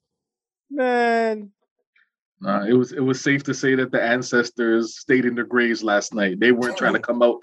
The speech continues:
Speaker 2: to help that fool. No way, no how during that match. The match was terrible. It was an awful fight from beginning to end.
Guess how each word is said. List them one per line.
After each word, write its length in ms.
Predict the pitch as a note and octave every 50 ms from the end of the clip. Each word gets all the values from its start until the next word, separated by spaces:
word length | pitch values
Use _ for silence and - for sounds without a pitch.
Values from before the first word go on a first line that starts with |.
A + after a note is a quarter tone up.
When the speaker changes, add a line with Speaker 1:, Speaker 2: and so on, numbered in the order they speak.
| - - -
Speaker 2:
to 80 | C3+ B2+
help 240 | - B2 A#2+ A#2 A#2
that 220 | A#2 A#2 A#2 - -
fool. 300 | C#3 B2+ B2 A#2+ A#2+ A2+
No 160 | A2+ B2+ C3+
way, 280 | C#3+ C3 A2+ B2 A#2+ A#2+
no 220 | A2+ A2+ A2+ A2+
how 240 | A2+ A2 A2 G#2+ G2+
during 280 | F#2+ F2+ G#2 G2+ G2 F#2+
that 180 | G2 F2+ F2
match. 400 | F#2+ F#2 F2 F2+ F2+ _ - - _ _ _ _ _ _ _ _
The 80 | - E3+
match 300 | E3+ F#3 F#3+ F#3+ F#3+ F#3+
was 140 | D3 C3 -
terrible. 720 | - - - A2+ G#2+ A2 A2 A2 G#2 A2 G#2+ A2 A2 A2+ - _ _
It 60 | - A#2+
was 220 | B2 B2+ A#2+ A#2+
an 60 | A#2+ A2+ -
awful 420 | - A#2 A#2+ B2 A#2 - A#2 A2+
fight 480 | A2 - - D3 D3+ D#3 E3+ E3+ E3 - _ _ _ _ _ _ _ _ _ _ _ _ _ _ _ _ _ _ _ _ _ -
from 160 | C#3 B2 A#2
beginning 380 | A2 A2 - C3 C3+ C3 B2+ A#2+
to 200 | - - C3+ -
end. 420 | A#2 B2 C#3 D3 D#3 E3 F#3 G3